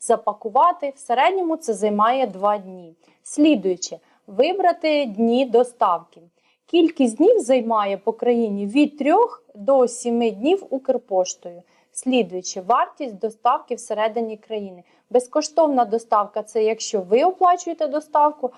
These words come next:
а якщо за рахунок покупця, то обираєте постійні витрати. В середньому це буде коштувати десь три долари. Слідуюче. Розглядаємо розділ "Міжнародна доставка".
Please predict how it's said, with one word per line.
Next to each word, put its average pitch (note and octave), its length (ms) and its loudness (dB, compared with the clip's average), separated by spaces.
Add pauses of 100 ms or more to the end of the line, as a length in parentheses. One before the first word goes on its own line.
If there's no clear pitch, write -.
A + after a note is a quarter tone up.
(160)
а G#3+ 80 4
якщо A#3+ 560 0
за A3 420 2 (220)
рахунок A#3 800 -6
покупця, B3 480 -2 (180)
то B3+ 100 0
обираєте B3+ 580 -2
постійні B3+ 640 -6
витрати. G3+ 640 -4 (240)
В - 60 -16
середньому F#4+ 640 2
це E4 160 -2
буде C4 240 0
коштувати C4 840 -2 (220)
десь B3+ 340 -2 (140)
три D#4 320 0
долари. E3+ 540 -2 (1500)
Слідуюче. G#3+ 960 0
Розглядаємо B3 920 0
розділ B3+ 400 0
"Міжнародна A3+ 680 -2
доставка". G3+ 680 -4